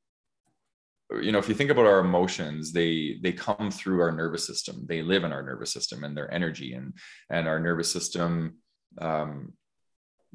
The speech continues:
when we have trauma or we're not used to being with our nervous system, it can become really overwhelming and we can have a really hard time de-escalating or, or deregulating our, our, our nervous system.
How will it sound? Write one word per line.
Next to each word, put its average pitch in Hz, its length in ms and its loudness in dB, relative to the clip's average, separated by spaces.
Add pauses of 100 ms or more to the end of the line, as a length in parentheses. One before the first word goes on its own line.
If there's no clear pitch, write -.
(140)
when 80 480 0
we 87 100 0
have 92 200 -2
trauma 117 360 4
or 87 220 6
we're 87 140 2
not 87 400 0
used 107 340 0
to 104 60 0
being 85 220 0
with 82 140 -2
our 80 80 -2
nervous 78 240 -4
system, 82 240 -6
it 76 120 -8
can 90 120 -6
become 110 280 -4
really 101 240 0
overwhelming 80 640 -2
and 82 400 -4
we 82 80 -4
can 87 140 -6
have 85 100 0
a 82 40 -2
really 98 300 2
hard 92 220 0
time 85 440 -2
de-escalating 82 640 -2
or, 78 280 -4
or 73 280 -2 (360)
deregulating 85 640 2
our, 80 280 0 (100)
our, 71 420 -2
our 73 280 -2
nervous 95 340 0
system. 80 400 -2